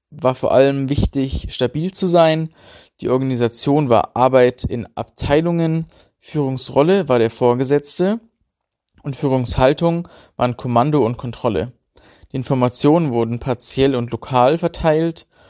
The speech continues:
und der Führungsfokus stand auf den Defiziten der Mitarbeitenden.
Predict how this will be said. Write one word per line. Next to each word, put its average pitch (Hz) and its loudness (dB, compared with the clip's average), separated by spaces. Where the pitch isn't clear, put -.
und 123 -4
der 120 -6
Führungsfokus 143 -2
stand 147 -2
auf 127 0
den 123 -6
Defiziten 143 -6
der 123 0
Mitarbeitenden. 110 -2